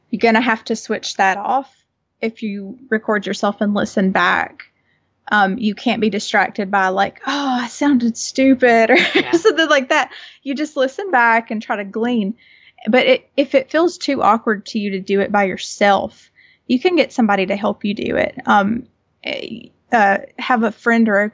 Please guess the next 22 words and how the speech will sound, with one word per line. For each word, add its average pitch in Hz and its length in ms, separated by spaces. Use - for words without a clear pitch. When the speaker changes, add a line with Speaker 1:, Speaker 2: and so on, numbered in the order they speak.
Speaker 1:
colleague 208 580
maybe, - 380
um, 202 400
record 214 460
you 196 280
and 202 320
let 220 400
you 233 100
do 208 240
a 196 140
verbal 196 320
brain 196 320
dump 196 200
about 190 380
the 214 80
business 208 420
and 196 80
the 196 60
work. - 440
Speaker 2:
Yeah. 147 320
Speaker 1:
And, 202 420
uh, 190 360